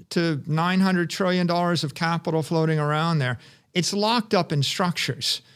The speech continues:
Some of it is in currencies and, and it can move rapidly.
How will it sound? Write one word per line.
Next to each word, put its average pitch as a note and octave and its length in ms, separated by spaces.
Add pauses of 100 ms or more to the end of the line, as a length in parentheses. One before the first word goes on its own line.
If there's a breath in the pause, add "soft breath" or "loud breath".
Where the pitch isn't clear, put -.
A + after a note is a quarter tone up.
(180 soft breath)
Some G3 320
of F#3+ 120
it E3+ 100
is D#3 140
in D3+ 140
currencies D3 880
and, C3+ 680
and D#3 400
it E3 180
can E3 280
move D3+ 480
rapidly. D3 680